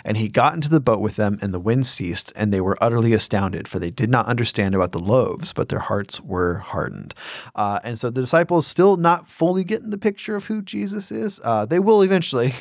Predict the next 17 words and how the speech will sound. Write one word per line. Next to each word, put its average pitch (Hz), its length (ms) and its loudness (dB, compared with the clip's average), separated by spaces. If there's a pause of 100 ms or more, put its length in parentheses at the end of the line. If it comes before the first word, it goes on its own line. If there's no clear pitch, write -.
(220)
<laughs> - 260 -14
they'll, 156 340 2
they'll 156 220 4
eventually 156 320 2
get 139 120 0
with 123 120 -6
the - 60 -14
program, 123 420 2
but 113 180 2
it's 117 100 -2
still 135 160 -2
taking 120 300 -4
them 110 80 -2
a - 20 -2
little 110 180 0
while 107 180 0
here. 117 320 -2